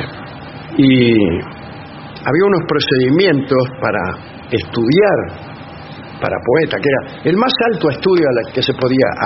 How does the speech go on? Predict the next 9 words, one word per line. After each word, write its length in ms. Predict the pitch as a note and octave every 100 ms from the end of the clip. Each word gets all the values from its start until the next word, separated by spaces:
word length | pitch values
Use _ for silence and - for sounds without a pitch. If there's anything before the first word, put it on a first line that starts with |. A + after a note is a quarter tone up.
| F#2
aspirar. 420 | - G2+ F2 - - - - - - - -
Y 120 | C#3+ B2 G#2+ -
tenían 240 | C3 F#3
que 80 | F3+
hacer 160 | D#3 E3
unos 240 | E3+ C3
ejercicios 580 | B2+ B2+ A#2+ D3 C3+ C#3+ - - - - -
muy 240 | D#3+ E3+
difíciles, 680 | A#2 E2 - - - - -